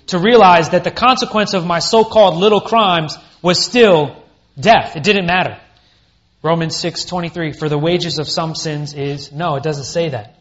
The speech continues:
right? It's very straightforward. So if you're sitting here thinking that you haven't done that many bad things, or that you've done a lot of bad things, whatever it is, recognize that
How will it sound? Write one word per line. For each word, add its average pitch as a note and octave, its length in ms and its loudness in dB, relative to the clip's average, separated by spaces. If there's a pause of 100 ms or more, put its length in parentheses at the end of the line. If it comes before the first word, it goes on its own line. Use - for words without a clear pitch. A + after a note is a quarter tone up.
right? D3+ 240 -8 (180)
It's C#3 160 -14
very E3+ 240 -2
straightforward. E3+ 720 -6 (580)
So F3+ 200 2
if E3 100 2
you're A#3 160 2
sitting C4 280 2
here B3 200 2
thinking A3+ 400 -4
that G3+ 120 -4
you F3+ 100 -4
haven't A3 360 2
done A3 200 2
that G3+ 180 -2
many G#3 220 -2
bad G3 340 2
things, A3 640 -6 (600)
or F3 180 6
that E3+ 220 2
you've E3 180 -2
done G3 160 2
a F#3+ 60 2
lot F3+ 220 6
of G#3 80 2
bad G#3+ 240 2
things, A3 340 -4
whatever B3 400 4
it C4 80 6
is, A#3 400 2 (200)
recognize F#3+ 760 2
that D#3+ 380 -2